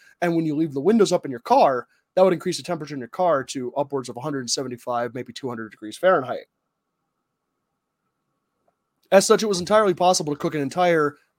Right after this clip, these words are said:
uh, intercontinental breakfast on the dashboard of your car, intercontinental being a continental breakfast that includes heated elements, um, eggs, bacon, pancakes. Um, and I was struck with the idea of making the perfect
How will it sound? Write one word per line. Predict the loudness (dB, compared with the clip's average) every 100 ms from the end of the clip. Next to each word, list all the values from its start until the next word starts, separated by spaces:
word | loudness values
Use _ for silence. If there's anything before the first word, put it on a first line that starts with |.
| -6
uh, | -4 -2 -4 -8 _ _ _ 0
intercontinental | 0 0 -2 -2 -4 -6 -2
breakfast | -4 -2 -8 0
on | 0 0
the |
dashboard | 0 -2 -2 -8
of | -8
your | -8
car, | -6 -6
intercontinental | -8 -12 -10 -12 -10 -12 -10
being | -10 -10
a | -10
continental | -10 -10 -10 -12 -10
breakfast | -12 -12 -18 -16
that | -16
includes | -16 -16 -10
heated | -8 -6
elements, | -6 -8 -10 -6 -4 -4 -4
um, | -6 -6 -12 -16 _ _ _ 6
eggs, | 6 6 -4
bacon, | -6 -2 -2 -2 -4 -4 -8
pancakes. | -8 -6 -8 -10 -10 -10 -10 -10 _ _ _ _ -6
Um, | -4 -4 -6 -10 -16 -20 -20 _ _ _ _ _ 2
and | 2 2 -2 -4 -14 _ 0
I | 0
was | 0 -2 0 2 2 0 _
struck | -6 -4 2 4 4 4
with | -4
the | -2 -4
idea | -2 -4
of | -4
making | -6 -4 -6
the | -4
perfect | -2 -2 -4 -10